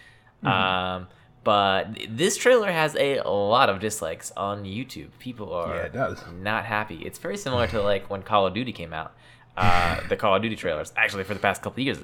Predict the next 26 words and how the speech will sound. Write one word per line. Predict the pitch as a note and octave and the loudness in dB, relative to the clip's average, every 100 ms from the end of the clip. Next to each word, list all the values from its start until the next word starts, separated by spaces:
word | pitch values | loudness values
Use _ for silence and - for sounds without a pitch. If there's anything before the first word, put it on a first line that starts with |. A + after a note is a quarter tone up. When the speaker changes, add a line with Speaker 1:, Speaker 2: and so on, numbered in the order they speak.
| - | 4
Speaker 2:
all | E3 C#3 | 6 6
of | |
the | E2 | 2
Call | F#2 D#2 | -2 -2
of | |
Duty | D#2+ - | -4 -10
trailers. | E2 - - - - - | -8 -6 -8 -14 -20 -4
Speaker 1:
No. | C#4 | -2
Speaker 2:
Um, | B3 G2 F#2 F2+ F2 F2 F2+ F2 F2 - - - - A2 | 0 2 4 4 4 2 0 -2 -8 -18 -20 -20 -2 6
but, | G2+ F2+ F2 F2+ F2 E2+ E2 D#2+ - - _ _ _ | 6 8 6 4 4 2 0 -4 -10 -20 _ _ _
so, | - - - - C3+ B2 B2 A#2+ - - _ _ - - _ _ - | -10 -8 -6 2 6 6 6 0 -6 -20 _ _ -20 -20 _ _ -10
it, | C3+ A#2 | -8 -2
the, | C#3 - - | -2 -2 -4
the | C#3 | -4
problem | - F#3 A3+ E3 B2 | 0 2 2 0 -2
with | A2 | -4
the | |
trailer | - F#2+ F#2 B2+ | 0 0 2 0
that | F#2+ - | 0 -2
people | A2 G2 G2 | -6 -4 -4
ha-, | F2+ | -2
have, | F#2 E2 G#2+ - - | -2 -2 -4 -10 -6
part | F3+ E3+ | 10 10
of | A#2 | 10
the | |
problem | - G2 F#2 | 4 4 4